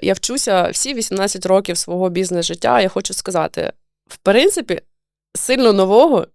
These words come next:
ніхто нічого не придумав. Це як в хореографії. Береться база з купи-купи різних дисциплін,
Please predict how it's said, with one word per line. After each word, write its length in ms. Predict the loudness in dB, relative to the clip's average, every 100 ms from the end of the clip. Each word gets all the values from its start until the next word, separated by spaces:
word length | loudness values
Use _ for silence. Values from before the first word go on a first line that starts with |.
| _ -4
ніхто 600 | -2 -2 -4 -2 -2 -2 _ -6
нічого 600 | -6 -4 -2 0 0 -4
не 200 | -6 -6
придумав. 520 | -4 -4 -4 -4 -8 -14 _ -20 -20 _
Це 160 | -4 -2
як 160 | -2 -2
в 40 |
хореографії. 800 | 0 2 2 0 -4 -6 -10 -12 -14 -20 -20 _ _ _ -8
Береться 440 | 2 2 2 0
база 500 | 0 4 4 2 -4
з 120 | -10 -4
купи-купи 800 | 0 2 2 -2 -2 -2 -2 -2
різних 400 | -2 -2 -4 -4
дисциплін, 720 | -4 -4 -6 -4 0 0 0